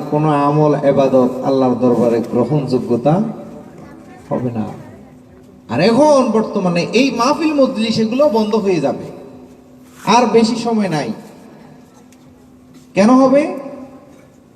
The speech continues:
আজকে এই মাইকটা পেয়ে এমন বিষ মানুষের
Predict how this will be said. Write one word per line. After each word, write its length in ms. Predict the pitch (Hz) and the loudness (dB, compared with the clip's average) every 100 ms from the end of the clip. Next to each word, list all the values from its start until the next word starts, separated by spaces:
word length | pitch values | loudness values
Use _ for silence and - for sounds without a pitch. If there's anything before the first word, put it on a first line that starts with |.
| _ | _
আজকে 360 | 214 254 - 240 | 0 0 -2 2
এই 220 | 233 254 | 2 2
মাইকটা 520 | 226 233 277 - 254 - | 0 0 -2 -4 -4 -2
পেয়ে 520 | 214 208 247 311 - - - - - - - - - | 0 2 2 0 -4 -14 -18 -20 -20 -20 -20 -20 -8
এমন 680 | 208 254 262 269 262 247 220 156 | -4 0 2 2 2 2 -2 0
বিষ 540 | 220 254 262 214 - - | 4 6 6 4 0 -4
মানুষের 440 | 185 208 233 240 | -2 0 0 0